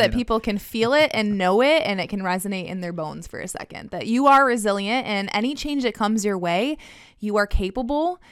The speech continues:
Speaker 2: And even if you feel weak at the time, know that that weakness can be turned to strength,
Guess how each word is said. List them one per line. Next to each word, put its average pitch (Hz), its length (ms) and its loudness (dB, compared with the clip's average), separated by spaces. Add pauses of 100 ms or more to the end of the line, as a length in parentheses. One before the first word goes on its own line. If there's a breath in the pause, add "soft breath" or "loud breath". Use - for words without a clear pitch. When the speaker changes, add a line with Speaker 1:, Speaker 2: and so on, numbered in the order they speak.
(260 soft breath)
Speaker 2:
And 220 380 2
even 226 220 -2
if 220 140 -4
you 208 60 -6
feel 214 280 -6
weak 185 440 -10
at 214 120 -4
the 208 80 -2
time, 196 600 -2
know 214 320 -4
that 214 160 -4
that 175 200 -4
weakness 220 420 -6
can 220 140 -6
be 196 120 -6
turned 185 300 -8
to 175 40 -8
strength, 196 640 -8